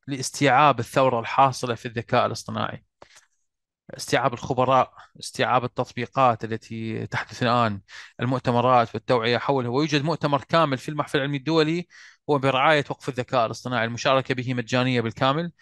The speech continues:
فيمكن لمن يريد أن يشارك تحت هذا المؤتمر، وهو المؤتمر الذي، الذي تبن-، تبناه الوقف، وقف الذكاء الاصطناعي. وأيضًا تبنى الوقف أول كتاب، كتاب، آه، عن الذكاء الاصطناعي،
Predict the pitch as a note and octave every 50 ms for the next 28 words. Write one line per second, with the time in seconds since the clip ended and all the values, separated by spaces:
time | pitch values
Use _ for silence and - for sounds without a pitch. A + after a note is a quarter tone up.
0 | - - - _ _ - C3+ C3 B2 - - B2+ B2 B2 B2 A#2+ A#2 A2+ B2+ D3
1 | C#3 - - B2 B2 B2 A#2 - - C3+ B2+ A#2+ C3 - - - C#3+ - - E3
2 | - - - - - _ _ _ _ _ _ _ - C3 B2+ A#2+ A2+ A2+ B2+ -
3 | - - C#3+ C3+ C#3 D3 D3+ B2+ B2+ A#2+ B2 A#2+ A#2+ A#2 A#2 A#2 A2+ A#2 A#2+ C3
4 | A#2+ - B2+ A#2+ A#2 A#2 A#2 A#2+ B2 G#2 A#2+ A#2+ B2 A#2 B2 A#2+ - - - -
5 | - B2 B2 B2 B2 - - B2+ B2+ B2+ B2+ D3+ D3 B2 B2+ A2+ A#2+ A#2 - -
6 | - A2 - - - A#2+ B2 A#2+ - C3 A2+ G#2 G2+ - - A2 A2+ A2 - -
7 | - _ _ - - - - - _ _ D3 C#3+ D3 C3+ C3+ C3 C3 C3 A#2 -
8 | A2+ A2 - - - _ - C3 C#3 C3 C3 B2 A#2 B2+ - - - - - C#3
9 | C#3 C3 - - - - - C3+ C3+ B2+ - - - A#2+ - B2+ B2 A#2+ A#2 A2+
10 | G#2+ - A2+ A2+ A2+ - _ _ - _ _ _ _ _ _ - A2 A2+ A2+ A2+
11 | A2 A2 A2 A2 G#2+ A2 A2 - - B2 B2+ B2+ B2 A2 B2 - - C#3 A#2+ A2+
12 | A2+ - - - A#2 B2 B2+ A#2+ A#2 C3 C3+ C#3